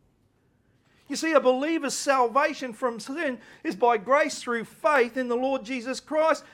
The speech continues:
less anything I can do to add to that. And not once in this passage of Scripture is self mentioned. Not its feelings, not its fruits, not its saying,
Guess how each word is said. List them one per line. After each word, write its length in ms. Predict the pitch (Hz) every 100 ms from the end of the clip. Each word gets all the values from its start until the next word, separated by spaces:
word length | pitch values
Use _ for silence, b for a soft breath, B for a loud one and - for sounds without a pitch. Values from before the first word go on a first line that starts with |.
| B
less 300 | 294 254 -
anything 500 | 277 359 370 370 339
I 180 | 311 311
can 240 | 285 254
do 220 | 240 294 254
to 160 | 240
add 220 | 240 240
to 120 | 226 165
that. 280 | 143 - _ _ _ _ _ _ _ _ _ _ _ _ _ _ _ _ _ _ _ _ _ _ _ _ _ _ _ _ _ _ _ _ _ _ -
And 100 | 220
not 220 | 254 254
once 360 | 262 330 330 311
in 120 | 277
this 160 | 277
passage 480 | - 285 294 254 214
of 100 | 220
Scripture 720 | 208 - 330 349 - 226 226 277 b b
is 180 | - 233
self 380 | - 269 262 254
mentioned. 540 | 254 262 220 151 98 - _ _ _ _ _ _ _ _ _ _ _ _ _ _ _ _ _ -
Not 180 | 190
its 160 | 165 -
feelings, 640 | - 240 262 262 269 269 190
not 180 | 185
its 140 | 165 -
fruits, 580 | - 247 262 277 - -
not 200 | 180 160
its 160 | -
saying, 400 | - 247 262 277